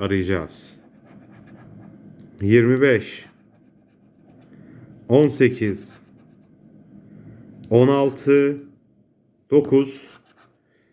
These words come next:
bir, yirmi, on beş, yirmi üç, yirmi sekiz,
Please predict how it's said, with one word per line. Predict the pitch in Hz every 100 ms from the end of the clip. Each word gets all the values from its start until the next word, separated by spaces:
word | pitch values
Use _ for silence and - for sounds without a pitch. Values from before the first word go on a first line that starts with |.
| _ _ _ _
bir, | 107 113 123 127 127 - - - _ _ _ _ _ _ _ _ _ -
yirmi, | 110 120 120 101 80 - _ _ _ _ _ _ _ _ _ _ _ _ _ _ _ _ _
on | 123 151 135
beş, | 110 95 - - - - _ _ _ _ _ _ _ _ _
yirmi | 104 123 127 127
üç, | 120 127 127 - - _ _ _ _ _ _ _ _ _ _ -
yirmi | 104 117 113 123
sekiz, | 127 135 - 135 135 139 - -